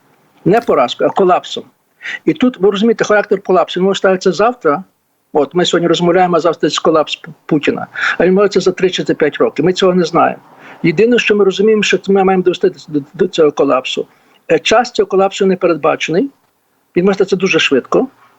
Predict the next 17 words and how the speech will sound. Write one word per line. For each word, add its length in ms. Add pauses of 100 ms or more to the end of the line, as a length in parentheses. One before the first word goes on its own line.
(380)
От, 340
а 140
може 260
бути 200
затяжний. 600
І 80
для 120
мене 240
ключовий 580
фактором 520
колапсу 440
є 180
перемоги 520
З 60
С 180
У 80
на, 100